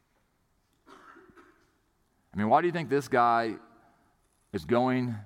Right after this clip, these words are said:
back to Jesus and the nine other Jewish men went to the priest? Was it because they weren't thankful?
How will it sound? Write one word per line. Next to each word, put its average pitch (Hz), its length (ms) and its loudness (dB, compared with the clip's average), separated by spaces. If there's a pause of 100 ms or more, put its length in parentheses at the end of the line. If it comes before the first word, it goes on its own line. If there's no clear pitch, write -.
(200)
back 117 380 0
to 123 80 -10
Jesus 87 760 -6 (800)
and 98 140 -6
the 98 100 -4
nine 113 280 0
other 101 420 -2 (480)
Jewish 98 420 -4
men 90 420 -6 (1500)
went 92 180 -14
to 90 80 -10
the 82 80 -10
priest? 80 500 -12 (1080)
Was 143 200 -6
it 147 60 -6
because 160 340 -2
they 135 100 2
weren't 151 260 -2
thankful? 180 460 -6